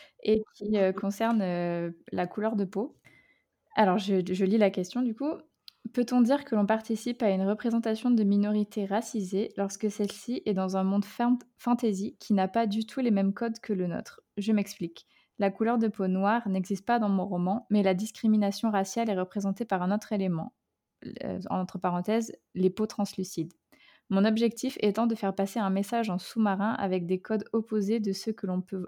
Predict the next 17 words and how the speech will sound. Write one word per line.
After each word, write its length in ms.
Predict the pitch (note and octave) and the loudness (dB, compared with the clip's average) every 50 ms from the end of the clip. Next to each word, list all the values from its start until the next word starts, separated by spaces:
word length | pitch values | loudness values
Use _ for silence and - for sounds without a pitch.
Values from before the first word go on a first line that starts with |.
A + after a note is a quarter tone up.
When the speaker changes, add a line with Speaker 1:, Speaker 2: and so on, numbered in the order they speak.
| - _ - | -10 _ -2
Speaker 1:
avoir 360 | F#3+ F#3+ F3+ G3 G#3 A3 G#3+ | -2 -2 0 0 -2 -2 -2
dans 120 | F#3+ F3+ | -2 -2
notre 280 | F3+ F#3+ G3 - - G3 | -2 -4 -6 -4 -4 -4
monde. 260 | F3+ E3+ E3 E3+ E3+ _ _ _ _ _ _ _ - | -2 -2 -4 -6 -10 _ _ _ _ _ _ _ -4
En 100 | - G3 | -2 -2
fait, 220 | G3 - A3+ A3 G#3 | 0 0 0 -2 0
je 140 | G3+ G#3 G3+ | -2 -2 -4
pousse 300 | G#3 - A#3+ A3+ - - | -4 -6 -8 -8 -4 -4
le 60 | G3 | -6
curseur 460 | F#3 - G3+ G3 - - - A3+ A3+ | -4 -4 -8 -8 -6 -6 -6 -4 -2
de 120 | G3 F3+ F3+ | -2 -4 -4
couleur, 520 | - - - G#3+ G3+ G3+ G3+ A3 A3 - - | -8 -10 -6 -4 -2 0 0 -2 -4 -6 -10
entre 180 | F#3 F3+ - F3+ | -10 -8 -6 -6
guillemets, 360 | F3+ F3+ F3+ F#3 G#3 B3 B3 - - _ _ - | -4 -2 -2 -2 -2 -4 -4 -8 -20 _ _ -2
à 100 | F#3+ F#3+ | 0 0
l'extrême 460 | F#3+ F#3+ - - - - A#3+ A#3 G#3+ | 0 0 -4 -6 -4 0 0 2 2
inverse, 500 | G3+ F#3+ F#3 F#3+ A3 - - - - | 2 2 2 0 0 0 -4 -14 -16